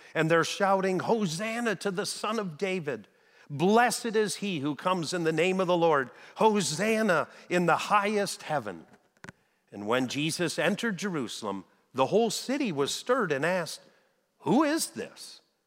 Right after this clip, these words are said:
The crowds an-, answered, the crowds answered, "This is Jesus, the prophet from Nazareth in Galilee." So picture this.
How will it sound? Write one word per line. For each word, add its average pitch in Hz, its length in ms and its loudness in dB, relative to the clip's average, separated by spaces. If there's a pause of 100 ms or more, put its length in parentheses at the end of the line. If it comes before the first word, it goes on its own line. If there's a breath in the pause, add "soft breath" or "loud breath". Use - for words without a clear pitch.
(140)
The - 80 -20
crowds 98 400 -2
an-, 107 380 -4
answered, 127 580 -8 (240 soft breath)
the 123 100 -4
crowds 160 400 2
answered, 117 480 -8
"This 110 240 -6
is 175 140 -8
Jesus, 107 640 -10 (360)
the 107 80 -14
prophet 104 560 -2
from 117 280 -8
Nazareth 98 640 -6
in 101 160 -12
Galilee." 82 540 -12 (1000)
So 131 140 -2
picture 185 360 -2
this. 127 320 -4